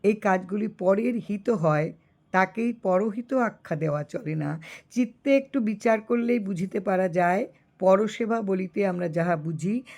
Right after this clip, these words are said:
তার অধিকাংশই আত্মসেবারই নামান্তর।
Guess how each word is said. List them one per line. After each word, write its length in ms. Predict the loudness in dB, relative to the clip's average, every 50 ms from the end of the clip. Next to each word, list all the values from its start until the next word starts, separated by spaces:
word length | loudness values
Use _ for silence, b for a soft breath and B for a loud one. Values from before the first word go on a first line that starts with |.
| B _
তার 220 | 2 2 4 4 2 0 0
অধিকাংশই 920 | 0 0 0 0 -4 -4 -2 -2 -2 0 0 -2 -2 -2 -2 0 0 -2 -2 b b b b _
আত্মসেবারই 1040 | 0 2 2 2 0 -4 _ _ -6 -6 -6 -6 -6 -6 -2 -2 -2 -2 -2 -2 -2
নামান্তর। 760 | -2 -2 -2 -2 -4 -4 -6 -6 -8 -8 -6 -6 -6 -6 -10